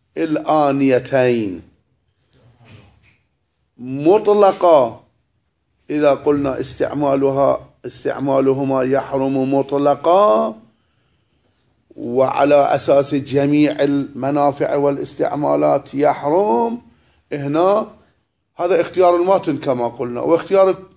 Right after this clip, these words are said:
كل من ذهب إلى هذا القول. على ضوء هذا الاختيار نقول بأنه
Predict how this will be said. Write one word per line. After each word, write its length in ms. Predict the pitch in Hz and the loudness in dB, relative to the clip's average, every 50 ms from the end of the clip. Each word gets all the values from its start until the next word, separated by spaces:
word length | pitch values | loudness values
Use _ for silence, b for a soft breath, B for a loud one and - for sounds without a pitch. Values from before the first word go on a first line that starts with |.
| _ _ _ | _ _ _
كل 140 | - 240 233 | -10 -8 -4
من 340 | 220 202 180 170 170 170 151 | -2 0 0 0 0 -2 -2
ذهب 600 | 143 151 143 160 156 147 156 156 156 156 156 - _ _ _ - | -2 -2 0 0 0 0 -2 -2 -4 -6 -14 -20 _ _ _ -8
إلى 140 | 147 139 127 | -4 -2 -2
هذا 280 | 104 107 117 110 101 95 | -2 -2 -4 -6 -6 -8
القول. 340 | 95 - - 104 101 95 _ _ _ _ _ _ _ _ _ _ _ _ - - | -10 -10 -12 -14 -14 -14 _ _ _ _ _ _ _ _ _ _ _ _ -6 -2
على 180 | 151 160 160 | 2 2 2
ضوء 360 | 160 151 147 165 165 156 156 | 2 2 2 2 2 2 0
هذا 280 | 156 - 175 175 165 175 | -2 0 0 2 2 0
الاختيار 800 | 165 - 170 - - - 190 202 220 233 233 247 240 - - _ _ _ _ _ _ _ _ _ _ _ _ _ _ | 0 -2 -4 -6 -8 -4 -2 2 4 4 4 2 0 -6 -16 _ _ _ _ _ _ _ _ _ _ _ _ _ _
نقول 380 | - 127 131 127 127 170 165 160 | -8 -8 -6 -4 0 -2 0 2
بأنه 640 | 139 139 135 156 175 175 185 170 190 190 226 240 | 2 0 0 0 -2 -4 -4 -2 -2 -4 -4 -6